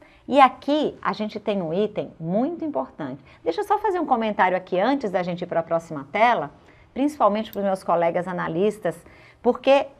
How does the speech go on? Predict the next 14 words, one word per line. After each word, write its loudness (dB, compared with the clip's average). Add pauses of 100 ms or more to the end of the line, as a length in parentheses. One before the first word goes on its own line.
(200)
aconteceu 2
já 2
em 0
eleições 0
passadas -2 (1000)
de 0
candidato -2 (320)
ter 0
conta -2
desaprovada, -4 (300)
porque 0
considerou-se 4 (400)
que 4 (460)
havia 4